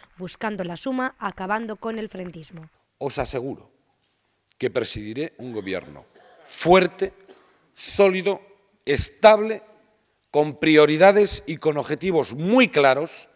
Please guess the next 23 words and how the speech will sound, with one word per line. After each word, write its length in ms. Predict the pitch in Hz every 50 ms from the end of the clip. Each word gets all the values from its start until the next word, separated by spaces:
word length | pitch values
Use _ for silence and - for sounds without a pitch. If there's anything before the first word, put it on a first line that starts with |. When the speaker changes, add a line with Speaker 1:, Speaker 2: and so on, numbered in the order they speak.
| _ _ _ _ _ _ _ _ _
Speaker 2:
y 140 | - 165 151
con 280 | - - 151 151 160
una 280 | 185 220 214 202 208 196
voluntad 640 | - 135 135 139 143 131 127 127 113 - 147 156 156 - - _ _ _ _ -
inequívoca 800 | 135 135 123 120 113 - - 160 170 143 151 147 - 160 147 - _ _ _ _ _ _ _ _ _
de 140 | 95 120 117
servicio 600 | - - 117 101 120 139 123 - - 143 135 - _ _ _ _ _ _ _ _ _ -
a 120 | 117 110
la 100 | 101 98
ciudadanía. 640 | - - 90 82 78 76 71 65 - - - _ _ _ _ _ _ _ _ _ _ _ _ _ -
Un 140 | 196 226 233
gobierno 480 | 214 170 147 127 110 98 87 78 - - _ _ _ _ _ _ _ _ _ _ _ _ _ _ _
que, 120 | - 151 143
a 40 |
diferencia 580 | 139 143 127 - 151 151 180 196 175 - 170 151
de 80 | 143 147
lo 140 | 131 117
que 120 | - 127 123
pasaba 520 | - - 120 - - - 156 131 113 98
con 160 | - 110 101
el 80 | 98 98
tripartito, 640 | - 165 185 - - 92 - - 120 110 - 135 - -
estará 720 | 110 110 - - 123 131 160 180 - - _ _ _ _